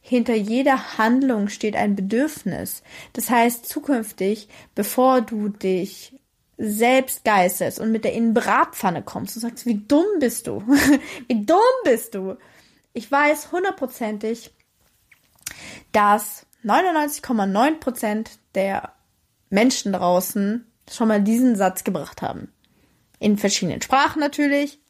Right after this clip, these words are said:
aber you get the point. Frag dich lieber, welches Bedürfnis, welches Gefühl steht hinter dieser Handlung, die ich gerade tue. Das heißt, wenn du dir das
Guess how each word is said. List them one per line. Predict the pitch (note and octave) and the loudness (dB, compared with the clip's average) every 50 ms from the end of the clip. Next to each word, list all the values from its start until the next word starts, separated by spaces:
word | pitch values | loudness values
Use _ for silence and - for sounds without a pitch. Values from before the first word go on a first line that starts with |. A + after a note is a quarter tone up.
| _ _ | _ _
aber | - A3+ A3 A3 A3 A3+ A3 A3 A3 A3 A3 A3+ - - _ _ _ _ _ _ | 0 0 0 4 4 4 4 6 4 4 2 0 -2 -6 _ _ _ _ _ _
you | C4 A#3+ A3+ | -6 -6 -2
get | - G#3 - | -2 -4 -4
the | - | -4
point. | F3 - - F#3 D#3 D3+ G3+ A#3 - _ - - - - - - - _ _ _ _ _ _ _ _ _ _ _ _ _ _ _ _ _ _ _ _ _ _ _ - _ _ _ _ - - | -10 -8 -6 -8 -6 -6 -8 -10 -14 _ -20 -20 -20 -20 -20 -20 -20 _ _ _ _ _ _ _ _ _ _ _ _ _ _ _ _ _ _ _ _ _ _ _ -20 _ _ _ _ -16 -10
Frag | - - C4 C#4 D#4 E4 E4 | -2 0 2 2 2 0 0
dich | - D4+ C#4+ - | -2 -6 -4 -2
lieber, | C#4 C4+ B3+ C#4+ C#4+ C4+ A3 | -2 -2 0 0 -2 -2 0
welches | A#3+ C#4 E4+ E4 - F#4+ F#4 - - | 2 0 0 0 -2 -6 -8 -8 -4
Bedürfnis, | - C#4 A#3 G#3 F#3+ G#3+ B3+ D4 D#4+ D#4 - - - G#3 F#3 E3+ D#3 G3 - - | -2 -2 0 0 2 2 2 2 0 -2 -8 -10 -8 -8 -8 -8 -10 -12 -14 -14
welches | - G3+ F#3+ F#3+ A3+ B3 D#4+ D4 - E4 D#4+ - - | -12 -10 -2 0 2 2 2 0 -4 -8 -8 -8 -8
Gefühl | - - - - - - - C#4 C4+ C4 A#3+ A3+ A3 A#3 B3 C4+ C4 | -8 -8 -8 -10 -16 -2 0 2 2 2 2 0 0 0 0 -2 -4
steht | - - - - - C4 B3+ B3 | -6 -8 -8 -2 2 2 0 0
hinter | - - A3 B3 B3+ B3+ C4+ | -2 -2 -2 -2 0 0 0
dieser | A3+ G3+ A3 G#3 G3+ G#3 F#3+ - - | 0 0 -2 -2 -2 -4 -4 -2 -2
Handlung, | B3 C4 C4 A3+ G3+ F3+ F3 D#3 D#3 - G3+ G3+ - | 0 0 0 0 0 -2 -4 -4 -6 -10 -12 -12 -6
die | - A3 | -4 -4
ich | G3+ - - | -4 -6 -6
gerade | - F#3+ E3+ D#3+ D#3 E3+ F3 | -2 0 0 0 0 -2 -10
tue. | - - - - F#2+ F2 - _ _ - - - - - - _ | -8 -10 -8 -8 -8 -10 -12 _ _ -20 -20 -20 -20 -20 -20 _
Das | - - - | -6 0 2
heißt, | C#4+ D4 D4+ D4+ - | 4 4 4 2 0
wenn | C#4+ C4+ C4 | -2 -2 -2
du | B3 | -2
dir | A3 B3+ B3+ A#3+ | -2 -4 -4 -2
das | A3+ B3 A#3+ | -4 -4 -6